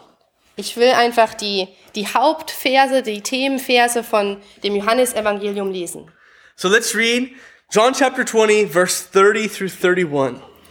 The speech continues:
Speaker 1: Johannes zwanzig, Verse dreißig und einunddreißig.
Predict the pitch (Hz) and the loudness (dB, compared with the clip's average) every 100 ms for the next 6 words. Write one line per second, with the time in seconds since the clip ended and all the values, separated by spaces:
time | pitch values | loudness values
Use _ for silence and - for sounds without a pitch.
0 | _ 208 214 247 277 285 - - 226 247 | _ -4 0 2 2 0 -4 -2 0 0
1 | 294 294 302 - 208 208 196 - 190 202 | 0 -2 -2 -4 -6 -4 -8 -6 -4 -4
2 | 220 196 - 185 180 151 156 - - - | -6 -6 -6 -4 -6 -8 -14 -14 -16 -18